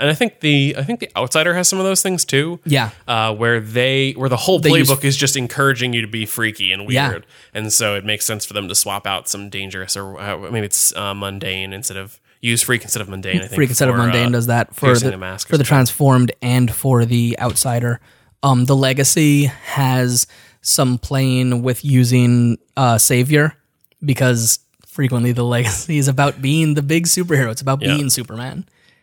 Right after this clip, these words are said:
Speaker 2: Uh, and so really what that is doing is it's letting you play to your strengths and reminding you what your strength should be with this playbook.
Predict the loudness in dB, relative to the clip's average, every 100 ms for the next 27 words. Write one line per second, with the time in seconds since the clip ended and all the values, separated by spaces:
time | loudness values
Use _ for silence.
0 | _ _ -4 0 0 -2 -6 -12 _ _
1 | _ _ _ 0 2 2 2 2 -2 _
2 | 0 2 4 4 2 2 2 2 4 4
3 | 6 2 0 -2 -2 0 -2 -4 _ _
4 | _ _ _ _ -2 0 2 4 2 0
5 | -2 0 0 0 0 0 0 -2 -4 -4
6 | -6 _ _ _ _ 0 2 4 4 2
7 | 2 2 2 0 0 -2 -2 -6 -8 -12
8 | -20 -6 -2 2 4 2 2 0 0 -2
9 | -6 -6 -8 -6 -8 -10 -12 -16